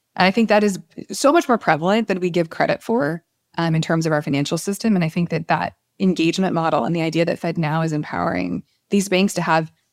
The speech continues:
competitive capabilities against the Chases and Wells Fargos of the world is, is a material part, at least in what the fabric of our banking system and financial system looks like today.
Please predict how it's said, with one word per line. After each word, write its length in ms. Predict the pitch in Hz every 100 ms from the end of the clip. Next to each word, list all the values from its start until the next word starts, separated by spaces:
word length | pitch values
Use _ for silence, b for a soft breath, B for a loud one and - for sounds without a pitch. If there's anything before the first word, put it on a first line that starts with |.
| _
competitive 480 | 226 196 170 180 185
capabilities 800 | - 160 160 165 165 160 151 151
against 320 | 165 156 156
the 60 | -
Chases 480 | - 160 156 156 156
and 100 | 156
Wells 160 | 156
Fargos 260 | - - 165
of 120 | 185
the 60 | 190
world 180 | 202
is, 160 | 180 -
is 140 | 196 196
a 40 |
material 460 | 196 190 196 175 147
part, 380 | - 185 339 - _ _ _ _
at 80 | 165
least 180 | 202 -
in 160 | 165
what 160 | 160 175
the 60 | 160
fabric 340 | 160 151 156
of 80 | 156
our 100 | 160
banking 320 | 147 135 -
system 520 | - - - - 165
and 100 | -
financial 300 | 160 - 143
system 300 | - - 92
looks 160 | - -
like 120 | -
today. 320 | - - -